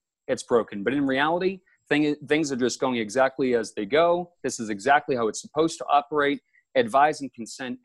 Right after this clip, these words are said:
has happened. The president got to nominate individuals.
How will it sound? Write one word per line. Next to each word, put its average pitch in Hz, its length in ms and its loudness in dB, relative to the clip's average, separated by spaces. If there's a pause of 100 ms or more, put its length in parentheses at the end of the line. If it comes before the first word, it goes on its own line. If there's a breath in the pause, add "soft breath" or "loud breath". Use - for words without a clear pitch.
has 98 240 -10
happened. 175 460 -2 (640)
The 117 80 2
president 143 500 2
got 120 360 2
to 113 260 -2
nominate 120 540 -2
individuals. 151 720 -2